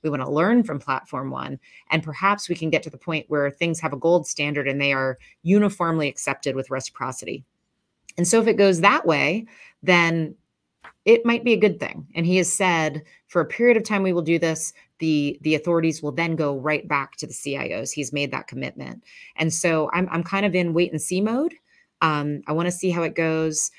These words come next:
Um, but I've also been having some pretty good discussions with the Platform One team about how can we make, uh, this methodology more accessible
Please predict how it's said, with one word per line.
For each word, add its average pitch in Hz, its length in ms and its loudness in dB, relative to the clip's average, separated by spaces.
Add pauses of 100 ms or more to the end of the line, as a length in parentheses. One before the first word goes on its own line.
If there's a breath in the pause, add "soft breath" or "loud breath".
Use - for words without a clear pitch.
(160 soft breath)
Um, 147 260 2
but 175 140 0
I've 175 100 0
also 262 260 -2
been 180 120 0
having 165 300 -2
some - 160 -12
pretty 156 240 -4
good 175 120 0
discussions 151 680 -4
with 147 140 -6
the - 40 -20
Platform 147 520 -4
One 196 220 2
team 139 440 -4
about 135 480 -2 (340 soft breath)
how 247 260 -2
can 202 440 0
we 156 140 0
make, 131 600 -6 (380)
uh, 143 220 2
this 156 260 0
methodology 151 640 -2
more 151 300 0
accessible 147 800 -4